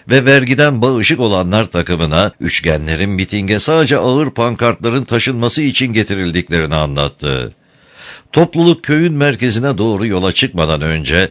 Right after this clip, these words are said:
terzi savaşçılarına cesaret vermek için kısa bir konuşma yaptı.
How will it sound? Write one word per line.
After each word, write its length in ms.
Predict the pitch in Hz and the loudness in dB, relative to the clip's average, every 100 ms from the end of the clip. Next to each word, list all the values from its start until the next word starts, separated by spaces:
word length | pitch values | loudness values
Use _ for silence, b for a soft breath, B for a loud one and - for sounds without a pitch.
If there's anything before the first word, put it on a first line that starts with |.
| - | 2
terzi 420 | 127 143 120 143 | 4 4 2 -2
savaşçılarına 800 | 135 131 131 - 120 123 110 113 | 0 0 0 -2 -2 0 0 0
cesaret 560 | 117 117 104 113 123 | 0 0 2 2 2
vermek 380 | 82 110 98 113 | 2 0 0 -2
için 240 | 107 110 101 | -2 -2 -4
kısa 320 | 98 113 95 | -2 -2 0
bir 140 | 101 | -2
konuşma 460 | 87 92 90 80 87 | -2 -4 -2 -2 0
yaptı. 640 | 80 78 - 80 73 69 | 2 0 -4 -4 -4 -4